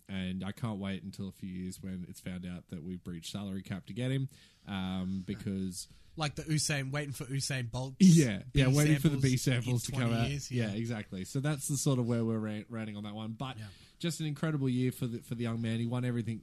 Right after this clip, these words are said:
Speaker 1: basically everything you can win in the game of rugby league. Yeah, and when did they give out the golden boot? When's that happen? Surely.
Speaker 2: Uh,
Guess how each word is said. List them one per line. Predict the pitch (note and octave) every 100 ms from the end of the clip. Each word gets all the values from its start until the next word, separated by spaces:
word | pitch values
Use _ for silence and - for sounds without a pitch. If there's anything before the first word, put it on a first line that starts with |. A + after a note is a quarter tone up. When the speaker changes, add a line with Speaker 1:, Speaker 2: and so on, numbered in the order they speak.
| - G#2+
Speaker 1:
basically | B2+ C#3 C3 B2 A2+
everything | A2+ A#2 A#2+ G#2
you | G2+
can | A2 G#2
win | G#2 G#2 G#2 - - _ -
in | A#2 A2+ A2 G#2+
the | F#2+
game | G#2 G#2+
of | G#2 F#2+
rugby | G#2+ G2
league. | G2+ G2+ G2 F#2 - _ _ _
Yeah, | G#2+ G#2 G2+ G2+ G2
and | A2+ A2+
when | D#3
did | B3 D4
they |
give | G3 F#3
out | D#3+
the | B2+
golden | C3+ B2
boot? | G#2 A#2+ B2+
When's | - F#3 D3+
that | B2
happen? | C#3+ C3+ D2 - _ _ _ _ _ _ -
Surely. | B2 C3+ G#2+ F#2 -
Speaker 2:
Uh, | _ -